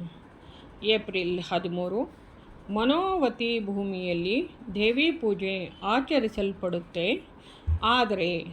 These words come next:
ಸಹಜವಾಗಿ ಸ್ವೀಕರಿಸುತ್ತಿದ್ದ ಕಾಣಿಕೆಗಳನ್ನು ಸ್ವೀಕರಿಸಲು ದೇವತೆಗಳು ಬರಲಿಲ್ಲ.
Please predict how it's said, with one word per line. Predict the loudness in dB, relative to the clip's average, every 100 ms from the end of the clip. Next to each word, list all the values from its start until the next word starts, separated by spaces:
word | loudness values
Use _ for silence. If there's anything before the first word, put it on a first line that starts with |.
| -4
ಸಹಜವಾಗಿ | -2 2 0 0 2 4 4 0
ಸ್ವೀಕರಿಸುತ್ತಿದ್ದ | -2 -6 -4 -4 -4 -6 -6 -8 -4
ಕಾಣಿಕೆಗಳನ್ನು | -4 -4 -4 -2 0 0 0 -2 -4 -6
ಸ್ವೀಕರಿಸಲು | -6 -6 -4 0 -2 -2 -2 -2 0
ದೇವತೆಗಳು | -2 -2 -4 -2 0 0
ಬರಲಿಲ್ಲ. | 0 -2 0 0 0